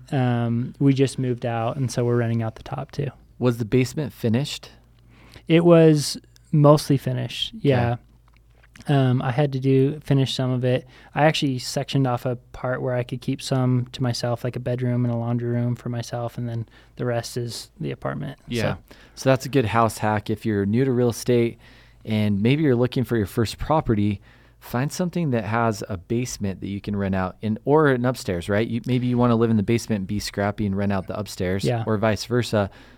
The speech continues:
Speaker 2: The other thing in California or Florida, you don't see basements,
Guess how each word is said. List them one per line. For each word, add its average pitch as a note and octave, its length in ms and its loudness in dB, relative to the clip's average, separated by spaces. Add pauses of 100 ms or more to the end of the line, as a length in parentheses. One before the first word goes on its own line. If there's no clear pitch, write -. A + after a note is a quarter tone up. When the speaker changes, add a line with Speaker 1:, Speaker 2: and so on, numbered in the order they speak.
(140)
Speaker 2:
The A2+ 120 2
other C#3 160 2
thing B2+ 260 0
in A#2 140 2
California A2 500 0
or F2+ 40 -8
Florida, A2+ 360 -2
you G#2 120 -2
don't G#2+ 180 -4
see G#2 160 -6
basements, A2 520 -2